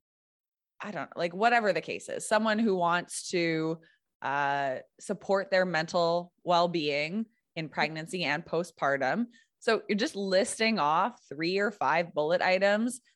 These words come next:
that clearly describe exactly the person you're looking for. And then you'll end off with the phrase, "Reply with the word baby if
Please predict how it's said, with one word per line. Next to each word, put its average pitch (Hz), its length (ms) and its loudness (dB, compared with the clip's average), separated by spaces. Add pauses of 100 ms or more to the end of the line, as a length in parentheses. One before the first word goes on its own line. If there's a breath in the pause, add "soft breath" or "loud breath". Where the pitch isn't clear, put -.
(140)
that 170 160 0
clearly 175 420 -2
describe 151 560 -2
exactly 151 560 -4
the 151 80 -2
person 147 380 -10
you're 135 140 -6
looking 135 340 -10
for. - 500 -6
And 180 220 -2
then 196 340 0
you'll 175 200 0
end 202 260 2
off 180 380 4 (760)
with 180 380 4 (100)
the 170 180 -4
phrase, 165 680 0 (240)
"Reply 233 580 4
with 208 340 0
the 214 120 4
word 175 640 2 (440)
baby 196 720 0 (220)
if 214 260 2